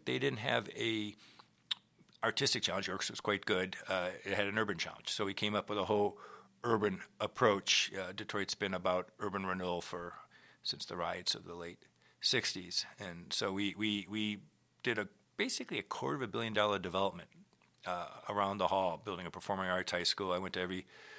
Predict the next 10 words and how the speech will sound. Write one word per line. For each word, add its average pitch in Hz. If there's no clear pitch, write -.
school -
board 92
meeting 92
for 90
God 87
knows, 90
probably 90
two -
years, 92
uh, 90